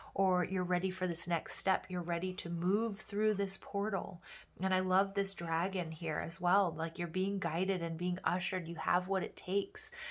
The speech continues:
um, but it's also gonna be up to you and where is your focus, okay? And the Six of Cups in reverse is showing me that.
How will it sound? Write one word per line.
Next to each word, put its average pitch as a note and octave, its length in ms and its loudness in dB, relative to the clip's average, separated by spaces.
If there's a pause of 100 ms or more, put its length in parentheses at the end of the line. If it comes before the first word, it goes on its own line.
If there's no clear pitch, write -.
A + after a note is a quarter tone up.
(180)
um, F3 180 2
but F3+ 140 0
it's F3+ 140 -4
also F#3+ 280 0
gonna F#3+ 220 0
be F#3 160 0
up F3+ 180 -2
to F#3 120 -6
you G3+ 280 0
and F3 160 0
where F3 260 0
is F3 220 -2
your D#3+ 120 -2
focus, - 680 -4 (220)
okay? F3 300 -2
And E3+ 120 -4
the F3 40 -4
Six F#3+ 320 -6
of F#3 100 -10
Cups A3+ 300 -2
in G#3 100 -2
reverse F#3 400 0
is G3+ 180 -4
showing A3 320 2
me F3+ 100 -2
that. - 200 -2